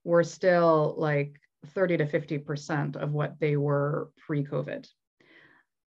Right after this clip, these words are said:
Right now, particularly in April and May, we are seeing in some countries that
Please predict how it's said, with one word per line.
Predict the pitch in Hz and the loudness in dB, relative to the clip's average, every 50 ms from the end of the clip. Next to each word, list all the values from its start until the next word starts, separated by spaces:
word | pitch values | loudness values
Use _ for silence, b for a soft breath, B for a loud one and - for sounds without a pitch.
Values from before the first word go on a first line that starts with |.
| _ _ - | _ _ -2
Right | 180 196 208 196 185 - | 2 4 4 4 4 4
now, | 202 208 185 175 | 4 4 4 2
particularly | - 185 151 - 233 226 240 226 208 190 | 2 -2 -4 -2 -2 2 4 4 6 6
in | 175 160 160 | 4 2 0
April | 170 165 156 - 185 175 165 160 | -2 -4 -2 -2 -2 0 0 0
and | 156 151 | 0 0
May, | 147 143 143 143 156 190 226 247 233 - - | 0 0 0 -2 -2 -2 -2 -4 -4 -4 -2
we | 170 175 170 | -2 0 0
are | 175 - 160 160 160 | 0 2 2 2 0
seeing | 156 - 175 160 156 151 151 151 151 - | 0 -2 -2 0 0 0 0 -2 -2 -2
in | - 156 156 | -2 -2 0
some | 151 - 160 151 143 | 0 -2 -2 -2 -2
countries | 156 156 151 151 208 202 208 - | -2 -4 -2 0 0 0 0 0
that | 170 156 - - | 0 0 0 -2